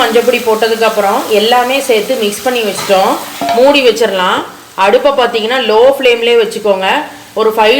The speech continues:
to டென் மினிட்ஸ் இந்த காய்கறிகள் கொஞ்சம் வதங்கட்டும். பாருங்க, நம்ம சிம்லே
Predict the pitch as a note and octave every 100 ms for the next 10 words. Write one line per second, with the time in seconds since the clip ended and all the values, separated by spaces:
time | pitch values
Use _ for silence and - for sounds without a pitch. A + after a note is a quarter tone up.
0 | C#4 C#4 A#3 A3 A#3 D4+ D4 B3 A3 G#3+
1 | G#3+ A3+ A#3 G#3+ G#3 F#3+ F3+ F3 F3+ G3+
2 | G3 F#3 A#3+ G#4+ - - - - - -
3 | - - - - - - - - - A3+
4 | A3+ A3+ C4 B3 A3+ G#3+ B3+ C#4 D4